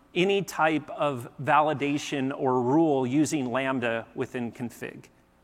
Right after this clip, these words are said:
For this demo, we'll go ahead and just use one. So w-, we wanna look for tags, because we know using CloudFormation,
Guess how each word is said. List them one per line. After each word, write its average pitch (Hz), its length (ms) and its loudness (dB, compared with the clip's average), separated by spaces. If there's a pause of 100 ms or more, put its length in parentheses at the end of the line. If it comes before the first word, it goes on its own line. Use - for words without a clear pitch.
(1000)
For 175 180 6
this 190 220 6
demo, 196 380 6
we'll 180 180 8
go 180 140 6
ahead 175 220 4
and 175 120 2
just 160 280 -2
use 170 300 0
one. 131 300 0
So 170 160 -2
w-, 156 200 4
we 170 160 6
wanna 214 220 8
look 202 180 2
for 165 140 -4
tags, 131 540 2
because 160 320 -2
we 196 100 0
know 254 160 4
using 208 380 0
CloudFormation, 175 1040 2